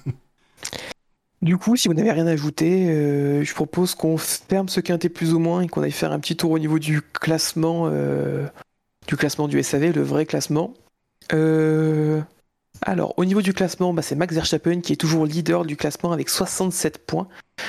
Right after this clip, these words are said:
Speaker 2: devant Lando Norris qui passe deuxième devant Lewis Hamilton avec, euh, donc Lando Norris quarante-quatre points, Hamilton quarante-deux points.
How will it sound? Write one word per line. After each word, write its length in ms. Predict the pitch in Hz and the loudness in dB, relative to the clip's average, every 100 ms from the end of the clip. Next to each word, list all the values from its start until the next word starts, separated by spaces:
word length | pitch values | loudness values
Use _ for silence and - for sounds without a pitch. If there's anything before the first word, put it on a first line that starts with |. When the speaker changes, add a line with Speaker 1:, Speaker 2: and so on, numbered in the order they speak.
| - | -2
Speaker 2:
devant 280 | 156 160 165 | 2 4 2
Lando 380 | 165 233 254 254 | 2 0 2 4
Norris 460 | 208 190 190 - - | 4 2 -2 -8 -8
qui 100 | - | -6
passe 340 | - 185 160 151 | -2 0 0 0
deuxième 460 | 185 190 170 180 | 2 2 2 0
devant 240 | 165 160 180 | 2 0 2
Lewis 300 | 170 160 165 | 2 0 0
Hamilton 460 | 160 156 - 160 156 | 0 -2 0 -2 0
avec, 340 | 139 139 143 | -2 -2 0
euh, 140 | 135 131 | -2 -2
donc 180 | - | -2
Lando 220 | 165 170 175 | -2 0 2
Norris 300 | 170 175 - | 2 0 0
quarante-quatre 560 | 180 170 165 175 170 | -2 0 -2 -2 -4
points, 260 | - 175 180 - - - - | -4 -2 -2 -4 -10 -8 -4
Hamilton 420 | 151 147 139 143 143 | -2 -2 -2 -2 0
quarante-deux 440 | 165 156 151 147 | -2 0 0 -2
points. 280 | - 156 | -2 -4